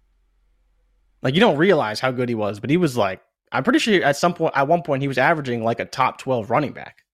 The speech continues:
'cause he was getting the ball a lot, scoring a ton of touchdowns. But new offense with, uh, with Mariota a little bit. But I think he could be involved again.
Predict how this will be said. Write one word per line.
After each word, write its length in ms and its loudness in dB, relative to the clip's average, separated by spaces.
'cause 180 -2
he 80 -2
was 360 -4
getting 180 4
the 60 0
ball 200 4
a 40 0
lot, 280 2
scoring 200 -4
a 20 -4
ton 140 -6
of 40 -10
touchdowns. 680 -2
But 200 2
new 180 2
offense 500 0
with, 260 -2
uh, 240 0
with 100 0
Mariota 400 2
a 20 0
little 200 -2
bit. 320 -2
But 100 0
I 60 4
think 160 0
he 100 -6
could 140 0
be 80 0
involved 340 0
again. 240 -10